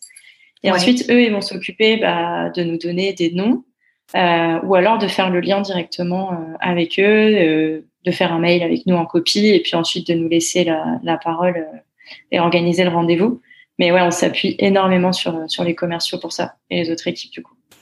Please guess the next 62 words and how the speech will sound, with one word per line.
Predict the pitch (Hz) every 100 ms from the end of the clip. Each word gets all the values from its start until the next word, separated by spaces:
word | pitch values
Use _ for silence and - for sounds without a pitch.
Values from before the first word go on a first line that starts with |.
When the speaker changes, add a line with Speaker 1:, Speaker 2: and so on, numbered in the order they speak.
| _ _ _ -
Speaker 2:
Trop | - 214
bien. | 202 190 202
Et, | 202 196
euh, | 190 185 190 190
et | 190
du | 185
coup, | 269
si | 277
on | 208 190
prend | - 208
le | 190 185 180
sujet | - 185 208
recrutement | 185 190 - 202 208 214
utilisateur | 202 180 175 220
au | 214
sens | 180 185 185
un | 170
peu | 180
plus | - 185
large, | 175 185 240 277 196 180 - - - - _ 185
euh, | 180 180 180 185
est-ce | 196 185 -
que | 240 240 247 233
c'est | - - 196
le | 190
process | - 190 220 208
que | 202
vous | 185
favorisez | 190 185 185 185 196
pour, | 208 185 180
euh, | 175
toutes | 175 185
les | 185
cibles ? | 185 254
C'est-à-dire | - 190 185
vous | 180
appuyez | 190 185 202 202
sur | 202
les | 185
commerciaux | 180 190 185 - 208 214 208
ou |
les | 185 180
autres | 185 180
équipes | -
qui | 202
connaissent | 185 170 165
bien, | 165 196 196
enfin, | 196 170
qui |
ont | 175
des | 175
rapports | 180 208 202
privilégiés | 190 185 180
avec | 190
les | 180 165
utilisateurs, | - 175 180 175 190
pouvoir | 190 170 180 170 -
avoir | 175 180 185
un | 175
rendez-vous | 175 175 175 185
avec | 175 170
eux ? | 254